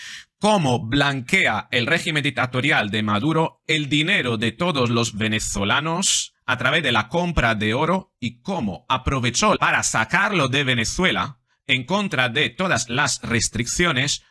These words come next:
utilizando precisamente como cómplice el gobierno de Pedro Sánchez. Conforme la justicia en España acorrala más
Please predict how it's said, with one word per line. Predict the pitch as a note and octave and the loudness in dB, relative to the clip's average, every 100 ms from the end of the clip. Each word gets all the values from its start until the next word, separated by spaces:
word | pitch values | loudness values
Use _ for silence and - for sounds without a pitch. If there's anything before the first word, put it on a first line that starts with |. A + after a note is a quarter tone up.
| _ - | _ -8
utilizando | C#3+ E3 D#3+ C3+ F#2+ F#2 | -2 0 2 0 -2 -6
precisamente | - C#3+ D3+ C#3 C#3+ A#2 G2+ - | -6 -4 -2 0 0 0 -2 -2
como | E3+ E3 C3 | -2 -2 0
cómplice | G3 F3 - G#2+ - G#2 - - | 0 0 0 -2 0 -2 -2 -2
el | D#3 E3+ C3+ | 0 0 -2
gobierno | C3+ C3 C#3+ D#3 C#3 C#3+ D3 - | -2 -2 0 0 -2 -4 -4 -6
de | G2+ F#2+ C3+ C#3 - _ | -8 -2 -2 -2 -8 _
Pedro | D3+ D3 C3 | -2 0 -2
Sánchez. | B2+ G2+ E2 D2+ - - _ | -2 -4 -6 -10 -16 -20 _
Conforme | D#3 C#3+ G#3 A3+ G#3 | -2 0 2 2 2
la | F3+ | 0
justicia | F3 D#3+ G#3+ G3 - B2+ | 0 0 0 0 0 0
en | |
España | B2 - E3 B2 A2+ - | 0 0 0 0 0 0
acorrala | B2+ - A#2+ A2+ F3 E3 D3 | 0 0 -2 0 2 2 0
más | D#3+ G#2 - - - | 0 0 0 -2 -6